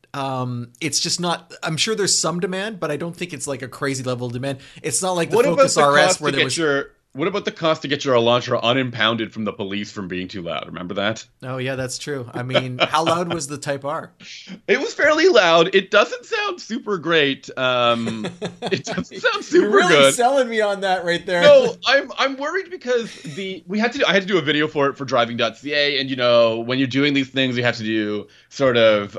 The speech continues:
Speaker 2: um, you know, revving shots. And in neutral, the car it sounds like a vacuum.
Speaker 1: Does it have
Speaker 2: Like,
Speaker 1: a four thousand R P M cutoff in
Speaker 2: It
Speaker 1: neutral?
Speaker 2: does.
Speaker 1: I
Speaker 2: It
Speaker 1: hate
Speaker 2: does. <laughs>
Speaker 1: that.
Speaker 2: It has under, I think it might be under four thousand
Speaker 1: Let me
Speaker 2: R P M.
Speaker 1: rev it. I
Speaker 2: And
Speaker 1: will
Speaker 2: it sounds like a,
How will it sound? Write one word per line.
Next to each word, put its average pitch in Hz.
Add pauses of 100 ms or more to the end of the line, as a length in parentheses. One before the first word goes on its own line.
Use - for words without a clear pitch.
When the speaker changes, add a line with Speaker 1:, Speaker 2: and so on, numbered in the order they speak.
Speaker 2:
um, 98
you 330
know, 175
revving 143
shots. 107
And 160
in 240
neutral, 139 (260)
the 135
car 135 (220)
it 107
sounds 131
like 117
a 110
vacuum. 101
Speaker 1:
Does 175
it 190
have 202
Speaker 2:
Like, 175
Speaker 1:
a -
four 170
thousand 165
R 147
P 147
M 131
cutoff 113
in 123
Speaker 2:
It -
Speaker 1:
neutral? 220
Speaker 2:
does. 113
Speaker 1:
I 180
Speaker 2:
It 202
Speaker 1:
hate 220
Speaker 2:
does. 165
<laughs> -
Speaker 1:
that. 220
Speaker 2:
It -
has 202
under, 180
I 220
think -
it 240
might 214
be 311
under 180
four 117
thousand -
Speaker 1:
Let -
me 269
Speaker 2:
R 240
P 214
M. -
Speaker 1:
rev 247
it. 233
I 190
Speaker 2:
And 202
Speaker 1:
will 214
Speaker 2:
it 196
sounds 196
like 180
a, 160